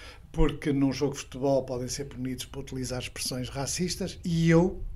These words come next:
acho que numa democracia nós temos que conviver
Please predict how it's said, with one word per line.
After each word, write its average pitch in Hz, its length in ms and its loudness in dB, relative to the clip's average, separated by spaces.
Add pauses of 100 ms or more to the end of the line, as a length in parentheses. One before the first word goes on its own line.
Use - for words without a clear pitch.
(420)
acho 139 440 0 (400)
que - 120 -10
numa 185 260 2
democracia 156 760 -2 (300)
nós 147 260 0
temos 156 300 -2
que - 160 -8
conviver 143 880 0